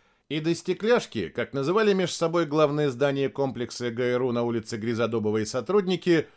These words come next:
Вольво доехала без задержек. Ровно в десять вызванные генералом мужчины вошли в его кабинет, по которому витали запахи кофе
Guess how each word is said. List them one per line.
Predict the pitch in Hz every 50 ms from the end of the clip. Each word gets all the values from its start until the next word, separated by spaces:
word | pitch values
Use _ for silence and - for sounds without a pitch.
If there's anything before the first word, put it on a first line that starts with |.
| _ _ _ _ -
Вольво | - 147 190 240 226 202 208 190
доехала | 180 180 185 185 160 - - 151 147 143
без | 127 131 120
задержек. | 110 110 120 113 95 87 78 69 65 - - - _ _ _ _ _ _ _ _ _ _ _ _ _ -
Ровно | - 202 202 214 185 185 175
в | 143 131
десять | 143 180 180 - 175 -
вызванные | 110 123 147 143 123 131 131 131 135 135 131 131
генералом | 110 113 120 127 123 120 123 123 123 120
мужчины | 113 110 110 110 107 - - - 170 180 185 190 185 - _ _ _ _
вошли | - - 120 135 131 - - 175 190
в | 180
его | 170 151 151 165 170
кабинет, | - - 156 151 160 160 139 120 123 120 - - _
по | - 98
которому | - 104 98 - 139 139 143 143 131
витали | 120 123 110 - 117 117 113 110
запахи | 101 98 110 98 - - - - - 92
кофе | - - - 156 165 160 - 156 143 120